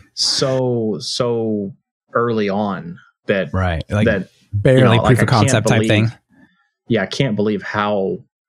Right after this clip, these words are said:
Speaker 1: early Blazor is to the party. Um,
Speaker 2: Yeah, when I saw Steve Sanderson give that talk, I'm just like, "The landscape has changed." Like, this is,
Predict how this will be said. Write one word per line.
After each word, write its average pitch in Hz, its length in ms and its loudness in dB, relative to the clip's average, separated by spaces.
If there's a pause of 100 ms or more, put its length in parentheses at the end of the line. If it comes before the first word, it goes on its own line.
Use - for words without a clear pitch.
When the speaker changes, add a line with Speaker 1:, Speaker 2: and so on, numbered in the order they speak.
(160)
Speaker 1:
early 98 720 -2 (180)
Blazor 95 440 0
is 95 280 -2
to - 120 -4
the 85 100 -6
party. 92 500 -4 (220)
Um, 90 420 -4 (300)
Speaker 2:
Yeah, 135 280 4
when 135 120 4
I 143 60 6
saw 147 240 4
Steve 135 220 2
Sanderson 117 360 0
give 107 160 0
that 95 160 0
talk, 90 280 -2
I'm 101 120 0
just - 120 -8
like, 90 260 -4 (720)
"The 117 120 0
landscape 104 440 0
has 90 120 -2
changed." 80 320 -2
Like, 104 160 0
this 131 200 -2
is, 117 200 0